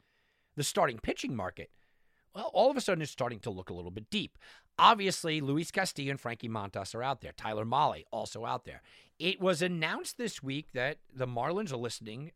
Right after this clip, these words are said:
uh, for Pablo Lopez. Yeah, that's a big move. Tarik Skubal, twenty-five-year-old left-handed out of, uh, Detroit Tigers. Uh, he's got good stuff. Skubal can move this market. Noah Syndergaard,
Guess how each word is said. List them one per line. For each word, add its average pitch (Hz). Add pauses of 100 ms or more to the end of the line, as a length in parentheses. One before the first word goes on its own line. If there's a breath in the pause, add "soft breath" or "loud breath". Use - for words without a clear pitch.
(120)
uh, 113 (100)
for 127
Pablo 139
Lopez. - (580)
Yeah, 123
that's -
a -
big 190
move. 247 (340 loud breath)
Tarik 214
Skubal, 247
twenty-five-year-old 220
left-handed 139
out 139
of, 113
uh, 117
Detroit 135
Tigers. 185
Uh, -
he's 180
got 185
good 202
stuff. - (420 soft breath)
Skubal 339
can 139 (160)
move 147
this 135
market. 117 (340 loud breath)
Noah 135
Syndergaard, 123